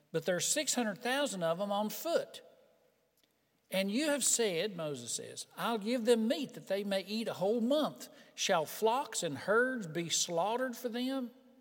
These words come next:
Would that be enough? Would all the fish in the sea gathered together be enough for all these people?"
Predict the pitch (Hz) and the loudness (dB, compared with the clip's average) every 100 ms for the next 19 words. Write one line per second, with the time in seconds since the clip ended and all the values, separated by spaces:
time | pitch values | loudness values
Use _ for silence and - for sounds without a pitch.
0 | _ _ - 147 208 214 254 233 214 254 | _ _ -4 2 2 2 2 4 4 0
1 | 294 - - - - 180 214 262 311 247 | -2 -8 -20 -16 0 4 6 8 8 6
2 | 156 - 240 277 262 - 180 160 - - | 0 -4 -2 0 -2 -2 -2 -2 0 0
3 | - 233 285 254 202 247 254 214 180 160 | 2 0 0 -2 0 2 2 0 -2 -4
4 | 190 247 285 277 160 208 185 147 160 320 | -2 -2 -2 -4 -4 0 0 0 -2 -2
5 | - - 170 226 302 277 - 247 247 | -6 -2 0 0 -2 -4 -8 -10 -10